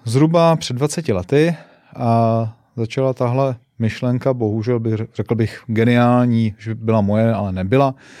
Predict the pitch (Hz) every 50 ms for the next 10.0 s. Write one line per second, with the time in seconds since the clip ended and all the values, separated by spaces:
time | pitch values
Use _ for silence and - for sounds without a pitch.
0 | - - _ - 113 113 110 110 104 101 98 98 - - 120 110 110 107 104 101
1 | 113 110 - 123 113 104 101 110 104 101 - 131 127 117 98 95 123 131 - -
2 | 143 135 135 139 _ _ _ _ _ _ _ _ _ - - 117 113 113 - 127
3 | 127 - 156 147 139 - 113 85 - 117 117 165 175 185 185 185 185 180 175 175
4 | 170 _ - - - - - - _ _ _ - 135 131 123 147 147 143 139 139
5 | 139 135 135 139 131 131 123 123 117 127 131 127 127 131 127 - 160 143 147 135
6 | - - 156 147 143 143 139 - 151 143 - 151 143 139 135 135 131 127 139 135
7 | 131 131 131 131 131 - - - _ _ _ - - - - 117 117 113 110 120
8 | 117 117 - 123 123 120 120 117 117 _ _ _ _ - - 113 - - 117 -
9 | 123 120 123 120 117 139 131 - - 120 110 - 120 117 131 139 143 131 101 -